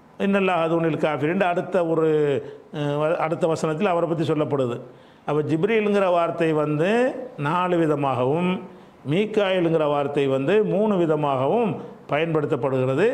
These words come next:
குர்ஆன்ல உள்ளது ஜிப்ரீல், மீகால் தான். ஜிப்ரீலு, மீகாலு, மீதி எல்லாம் ஹதீஸ்ல பயன்படுத்தப்படுது. இது ஒரு,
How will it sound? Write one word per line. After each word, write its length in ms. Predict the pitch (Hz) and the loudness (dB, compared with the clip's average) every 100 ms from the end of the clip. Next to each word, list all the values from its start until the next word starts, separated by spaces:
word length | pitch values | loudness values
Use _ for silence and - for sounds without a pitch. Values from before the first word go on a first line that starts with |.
| 277 | -2
குர்ஆன்ல 600 | - 151 208 214 220 208 | -2 0 0 0 0 2
உள்ளது 400 | 196 170 165 214 | 0 2 0 0
ஜிப்ரீல், 440 | 180 175 180 208 175 | 0 0 2 2 2
மீகால் 420 | 170 - 151 135 | 0 0 0 0
தான். 160 | 131 - - - - - - - - | -4 -8 -18 -20 -20 -20 -20 -20 -6
ஜிப்ரீலு, 540 | 135 143 147 180 180 269 233 | -2 0 2 2 2 2 2
மீகாலு, 720 | 202 - 160 135 143 139 117 - - - - | 0 2 0 2 0 0 -2 -8 -16 -20 -4
மீதி 260 | 180 226 196 | 0 2 2
எல்லாம் 300 | 196 226 160 | 2 0 0
ஹதீஸ்ல 380 | 180 175 185 170 | 0 0 0 0
பயன்படுத்தப்படுது. 720 | 160 156 143 139 127 120 113 165 | 0 0 0 0 -2 -2 -4 -4
இது 200 | 170 170 | 0 2
ஒரு, 180 | 165 | 2